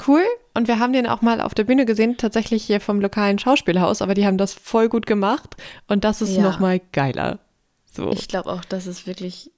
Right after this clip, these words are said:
Speaker 2: genau, auf so kleinen Bühnen noch mal richtig cool ist.
Speaker 1: Weil man darf ja so interagieren mit Brad und
Speaker 2: <laughs>
Speaker 1: Janet und dann irgendwie Klopapier werfen und so. Man konnte dann, als das hier aufgeführt wurde, auch so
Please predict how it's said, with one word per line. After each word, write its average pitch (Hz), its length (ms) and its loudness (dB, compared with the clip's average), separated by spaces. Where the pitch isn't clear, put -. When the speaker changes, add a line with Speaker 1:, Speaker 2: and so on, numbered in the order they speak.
Speaker 2:
genau, 170 260 -6
auf 165 100 -10
so - 120 -10
kleinen 190 460 -4
Bühnen 190 260 -4
noch 175 100 -6
mal 170 160 -8
richtig 170 320 -14
cool 175 120 -8
ist. - 200 -14
Speaker 1:
Weil 208 80 0
man 202 140 0
darf 208 180 -2
ja 220 80 2
so 202 80 0
interagieren 196 800 2
mit 175 260 2
Brad 202 360 2
und 175 240 0
Speaker 2:
<laughs> - 80 -14
Speaker 1:
Janet 214 640 0
und 185 340 0
dann 175 380 0
irgendwie 185 300 0
Klopapier 220 580 0
werfen 208 300 2
und 190 120 2
so. 196 80 2
Man 180 160 2
konnte 233 300 2
dann, 196 300 2
als 185 240 -4
das 190 120 -6
hier - 140 2
aufgeführt 208 340 0
wurde, 196 160 0
auch 185 140 -2
so 175 220 0